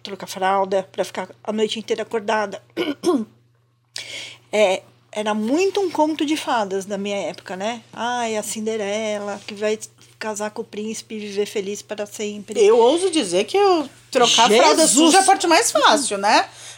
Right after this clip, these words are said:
Speaker 2: Vamos pensar agora na hora, vai. E quando você tem que falar, é... Pode ou não pode sair na rua? Porque todo mundo adora agora falar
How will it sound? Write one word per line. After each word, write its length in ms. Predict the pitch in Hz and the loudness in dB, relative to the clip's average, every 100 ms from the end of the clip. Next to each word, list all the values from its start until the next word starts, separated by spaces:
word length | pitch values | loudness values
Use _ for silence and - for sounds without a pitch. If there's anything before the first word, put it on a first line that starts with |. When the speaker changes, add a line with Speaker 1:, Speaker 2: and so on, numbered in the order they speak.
| - | 2
Speaker 2:
Vamos 200 | 262 339 | 4 4
pensar 320 | 311 277 320 | 2 4 4
agora 260 | 311 294 277 | 6 4 4
na 140 | 269 | 4
hora, 160 | 262 233 | 4 4
vai. 280 | 226 214 180 - - | 4 2 2 -8 -14
E 80 | 240 | -6
quando 280 | - 427 440 | 2 2 2
você 180 | 440 415 | 0 0
tem 160 | 392 | -2
que 60 | 320 | 0
falar, 800 | 330 285 247 226 202 180 170 - - - | 4 6 6 6 6 6 4 -2 -18 -2
é... 1040 | 190 190 185 180 175 170 165 160 156 143 - _ _ _ _ _ _ _ _ _ _ _ _ _ _ 240 254 - | 2 4 4 4 4 2 0 -2 -2 -6 -10 _ _ _ _ _ _ _ _ _ _ _ _ _ _ -10 -10 -2
Pode 380 | 277 294 311 277 | 4 6 6 4
ou 60 | 269 | 2
não 180 | 269 | 0
pode 320 | 262 254 214 214 | 4 4 4 2
sair 200 | 226 220 | 2 4
na 100 | 214 | 4
rua? 180 | 208 | 2
Porque 140 | 196 - | 0 0
todo 200 | 370 466 | 0 2
mundo 120 | 415 | 2
adora 340 | 240 214 240 226 | 6 6 6 6
agora 260 | 214 277 | 4 4
falar 640 | 294 320 330 320 285 202 | 4 4 6 6 4 2